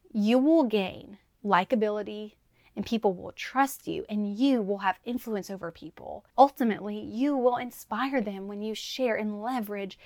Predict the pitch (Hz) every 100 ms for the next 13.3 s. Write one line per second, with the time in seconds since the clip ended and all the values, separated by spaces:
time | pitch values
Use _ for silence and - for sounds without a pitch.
0 | - - 262 - 302 302 349 226 190 190
1 | 190 170 190 - 196 180 151 - 208 202
2 | 196 - 220 208 202 214 370 403 - 220
3 | 196 196 202 202 - - 226 208 - 277
4 | 277 233 220 214 214 226 214 226 233 233
5 | 233 285 233 196 180 214 233 226 - 339
6 | 220 196 233 269 - - 190 185 262 -
7 | - - - - 202 214 247 233 226 220
8 | 220 214 202 214 214 226 233 226 202 -
9 | 277 240 185 180 190 _ _ 214 226 208
10 | 208 - 226 196 196 190 - - 160 156
11 | 175 196 196 - 240 277 254 214 190 196
12 | 220 226 220 214 208 190 180 175 - 175
13 | 202 269 320